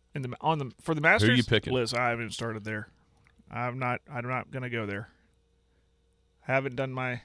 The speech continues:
Speaker 1: homework just yet. I might have, like, a, a group of guys in my head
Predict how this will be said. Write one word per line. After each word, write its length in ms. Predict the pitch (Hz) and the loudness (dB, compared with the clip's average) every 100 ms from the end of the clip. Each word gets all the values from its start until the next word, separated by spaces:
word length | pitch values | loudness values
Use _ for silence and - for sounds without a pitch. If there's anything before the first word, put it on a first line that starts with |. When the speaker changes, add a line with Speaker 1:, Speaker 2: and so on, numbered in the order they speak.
| - | -10
Speaker 1:
homework 400 | 127 113 104 - | -8 -6 -10 -10
just 260 | 107 - 101 | -12 -10 -10
yet. 180 | 85 - _ _ _ _ _ _ _ _ _ _ _ _ _ - | -10 -12 _ _ _ _ _ _ _ _ _ _ _ _ _ -6
I 80 | |
might 200 | 139 170 | 0 2
have, 180 | 165 151 | 4 6
like, 240 | 135 127 117 | 4 0 -2
a, 220 | 107 107 _ _ _ _ _ _ _ _ _ - | -4 -6 _ _ _ _ _ _ _ _ _ -10
a 100 | 127 | -10
group 460 | 113 135 147 147 | -6 0 0 0
of 140 | 143 120 | -2 0
guys 360 | 131 131 135 | 2 2 0
in 80 | 127 | -2
my 180 | 127 120 | -6 -4
head 420 | 117 120 131 139 | 0 0 0 -6